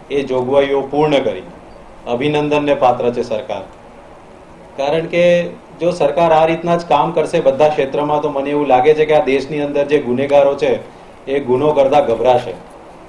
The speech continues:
પરંતુ ગુજરાતની અંદર જ આપણે જોયું છે કે ત્રેવીસ હજાર જેટલા ગુનેગારો આજે બી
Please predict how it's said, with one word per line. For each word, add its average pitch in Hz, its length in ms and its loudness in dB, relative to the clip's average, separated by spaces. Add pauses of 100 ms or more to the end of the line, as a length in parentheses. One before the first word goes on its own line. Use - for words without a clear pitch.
(800)
પરંતુ 160 400 -2
ગુજરાતની 160 580 2
અંદર 156 340 0
જ 156 60 0
આપણે 156 260 4
જોયું 143 280 -2
છે 147 240 2 (460)
કે 160 100 4
ત્રેવીસ 156 480 -2
હજાર 143 360 2
જેટલા 151 300 0
ગુનેગારો 151 600 0
આજે 135 320 -2
બી 160 360 -6